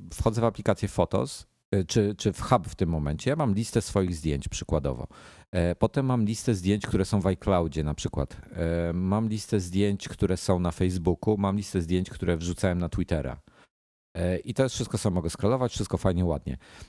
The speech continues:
I teraz tak, kupuję aplikację, na przykład Instagram.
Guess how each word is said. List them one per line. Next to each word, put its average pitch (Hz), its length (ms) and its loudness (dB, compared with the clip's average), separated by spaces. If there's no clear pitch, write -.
I 107 60 -2
teraz 139 220 0
tak, 117 140 0
kupuję 147 400 0
aplikację, 120 640 0
na 104 120 2
przykład - 420 0
Instagram. 85 640 2